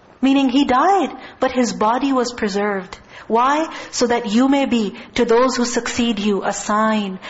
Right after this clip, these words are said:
And indeed, many among the people of our signs are heedless. They see the signs, but they don't take benefit from them.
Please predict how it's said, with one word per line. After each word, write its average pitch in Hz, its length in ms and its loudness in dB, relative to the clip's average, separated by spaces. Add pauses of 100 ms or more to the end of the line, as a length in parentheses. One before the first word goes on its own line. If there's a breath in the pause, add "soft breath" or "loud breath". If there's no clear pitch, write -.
(140 loud breath)
And 226 140 0
indeed, 220 580 0
many 220 580 0
among 202 380 -2
the 196 80 -4
people 202 420 -4
of 196 220 -4
our 196 240 -4
signs 190 580 -6
are 190 60 -6
heedless. 208 760 -12 (220 loud breath)
They 233 160 0
see 240 340 0
the 359 120 0
signs, 226 460 -4
but 220 140 -4
they 214 80 0
don't 214 260 -2
take 208 200 -6
benefit 196 400 -6
from 196 200 -10
them. 190 260 -6